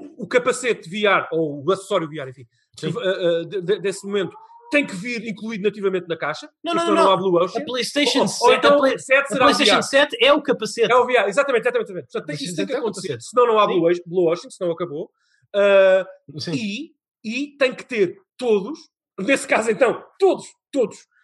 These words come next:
Speaker 1: os developers on board para essa visão.
Speaker 2: Sim.
Speaker 1: Basta, ah, não, não, tudo bem, mas percebes? É difícil neste momento prever que isso seja, que seja assim.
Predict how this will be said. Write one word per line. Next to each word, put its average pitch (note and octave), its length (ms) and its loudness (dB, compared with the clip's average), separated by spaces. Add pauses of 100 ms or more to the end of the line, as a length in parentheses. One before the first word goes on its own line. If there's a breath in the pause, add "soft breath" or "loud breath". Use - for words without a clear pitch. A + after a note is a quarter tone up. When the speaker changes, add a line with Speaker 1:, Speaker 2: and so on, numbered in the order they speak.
(120)
Speaker 1:
os G3 120 -8
developers A3 600 0
on B3 220 0
board A#3+ 320 0
para C#4 100 -6
essa D4 220 -8
visão. C#4+ 400 -8 (220)
Speaker 2:
Sim. D4 260 -12
Speaker 1:
Basta, C4 340 2
ah, G#3+ 380 0
não, G3 160 0
não, F#4+ 320 0
tudo C#4+ 140 -4
bem, B3 300 0 (200)
mas A3 220 -8
percebes? A3+ 440 -6 (300 soft breath)
É A3+ 140 -2
difícil C4 480 -8
neste G3+ 240 -8
momento G#3+ 240 -10
prever G#3+ 380 -8
que C#4 100 -18
isso - 160 -20
seja, B3+ 300 -6
que - 280 -20
seja C4 300 -8
assim. C#4 320 -14